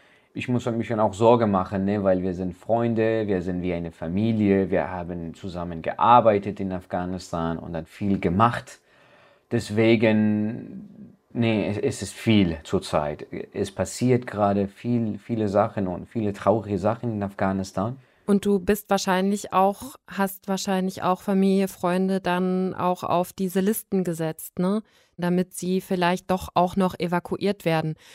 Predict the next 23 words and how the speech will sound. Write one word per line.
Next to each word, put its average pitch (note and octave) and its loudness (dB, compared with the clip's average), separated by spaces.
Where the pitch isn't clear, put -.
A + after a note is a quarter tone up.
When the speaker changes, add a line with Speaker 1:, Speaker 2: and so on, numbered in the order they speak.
Speaker 2:
Geht G3+ 4
da G#3+ 4
irgendwas G3+ 0
gerade F3+ -2
vorwärts A#3+ 2
oder G3 2
wie F#3 -2
ist - -6
da E3 0
der D3+ -2
Stand? D3 -4
Speaker 1:
Ja, C3 6
mit A#2 2
Evakuierung, B2+ -2
äh, A2+ 6
ich, - -18
ich - -8
kann A#2+ 0
nur C3 4
meine, G#2+ 4
meine G#2+ 2
Mama A#2+ 4
und A2+ -2